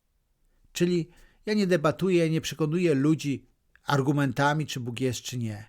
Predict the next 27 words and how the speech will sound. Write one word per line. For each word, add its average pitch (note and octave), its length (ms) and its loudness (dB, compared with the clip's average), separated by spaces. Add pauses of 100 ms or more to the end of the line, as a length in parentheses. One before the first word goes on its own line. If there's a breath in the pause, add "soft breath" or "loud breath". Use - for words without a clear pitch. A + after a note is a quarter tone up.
(320 loud breath)
Moim F#3 200 2
najsilniejszym F#3 560 0
argumentem D#3+ 540 -2
jest - 180 -10
to: D3+ 260 -6 (840 soft breath)
zacznij D3+ 340 0
czytać E3 320 -2
Ewangelię, D3 540 0
zacznij C#3+ 340 0
wołać D3+ 240 2
do C#3+ 140 -2
Niego C#3 440 -4 (220 soft breath)
i D3 80 -6
zobacz, D3+ 300 4
jak B2+ 160 0
On C#3+ 120 -2
zmienia A#2+ 360 -6
twoje A2 340 -8
życie. - 320 -14 (1200 loud breath)
Bo F3+ 80 -2
tak F#3+ 140 0
naprawdę G3+ 480 0
nie E3+ 100 0
potrzebujemy D3 580 -2
informacji B2+ 800 -4
i - 20 -8
debat. G#2+ 380 -10